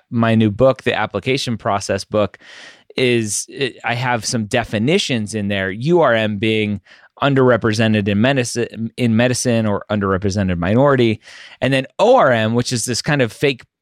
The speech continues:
uh, made up pre-med thing of like, "Oh, I'm, I'm white. And so I have to, I'm, I'm disadvantaged." Right. And,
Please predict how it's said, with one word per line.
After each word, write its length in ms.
uh, 300
made 340
up 220
pre-med 600
thing 520
of 120
like, 220
"Oh, 580
I'm, 300
I'm 220
white. 400
And 120
so 240
I 80
have 220
to, 340
I'm, 460
I'm 160
disadvantaged." 800
Right. 300
And, 240